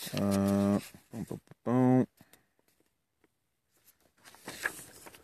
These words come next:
It says that this word appears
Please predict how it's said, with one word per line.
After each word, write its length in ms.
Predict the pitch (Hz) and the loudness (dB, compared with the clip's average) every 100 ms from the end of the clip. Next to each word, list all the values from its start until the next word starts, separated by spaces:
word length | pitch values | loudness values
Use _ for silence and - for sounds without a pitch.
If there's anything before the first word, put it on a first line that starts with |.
| _ _ _ _ _ - | _ _ _ _ _ 6
It 120 | 113 | 8
says 540 | - 143 135 131 123 | 12 12 12 12 12
that 260 | 110 123 113 | 12 12 12
this 320 | 127 123 - | 10 10 8
word 400 | 117 123 131 135 | 10 12 12 12
appears 1000 | 123 - 131 131 131 131 131 - - - | 12 10 10 12 12 12 12 10 4 0